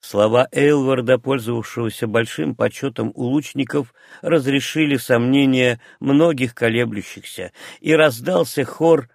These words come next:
одобрительных возгласов. «Не пристало мне, — вкратчиво начал сэр Клод Латур, — настраивать вас против этого достойного лучника или же против сэра Найджела Лоринга.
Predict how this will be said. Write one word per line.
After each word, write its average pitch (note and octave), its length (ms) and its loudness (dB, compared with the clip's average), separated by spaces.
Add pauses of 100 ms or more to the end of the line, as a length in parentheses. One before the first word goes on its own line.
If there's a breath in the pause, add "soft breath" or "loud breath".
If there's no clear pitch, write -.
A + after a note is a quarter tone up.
(160)
одобрительных A2+ 1120 -4 (220)
возгласов. F#2+ 840 -10 (560)
«Не C#3+ 200 -4
пристало D#3+ 720 0
мне, — B2+ 560 2 (400 soft breath)
вкратчиво A#2+ 640 -2
начал A#2 520 -2 (160)
сэр A#2+ 360 0
Клод B2 340 -4
Латур, — B2 480 0 (360)
настраивать D3+ 880 2
вас C#3+ 320 2
против B2+ 460 -6
этого B2+ 420 2 (340 soft breath)
достойного C3 760 0
лучника C3 680 -2
или G#2 240 0
же A2 240 -4 (240 soft breath)
против C3 540 0 (160 soft breath)
сэра C3 400 2
Найджела C3+ 600 2
Лоринга. B2+ 760 2